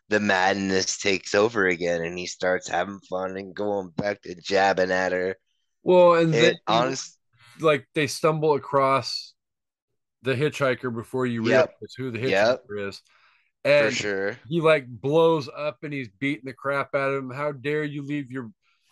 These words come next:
Speaker 2: finally get the revelation. It's his brother.
Speaker 1: Brother, right.
Speaker 2: "How da-, you left him alone. He could be getting out, blah, blah, blah, blah, blah." Or, "You could have been caught."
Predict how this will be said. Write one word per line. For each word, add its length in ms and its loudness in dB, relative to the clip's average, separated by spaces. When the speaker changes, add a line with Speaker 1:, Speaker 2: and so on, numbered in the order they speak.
Speaker 2:
finally 360 2
get 160 -4
the 80 -8
revelation. 640 -4
It's 180 -10
his 160 -8
brother. 580 2
Speaker 1:
Brother, 480 2
right. 600 -2
Speaker 2:
"How 140 2
da-, 280 -8
you 440 -10
left 300 0
him 120 -8
alone. 420 -2
He 140 -12
could 380 -16
be 120 -8
getting 380 -6
out, 360 -2
blah, 120 -2
blah, 120 -6
blah, 180 -4
blah, 120 -10
blah." 440 -2
Or, 340 -2
"You 220 -14
could 180 -4
have 100 -6
been 220 -6
caught." 520 0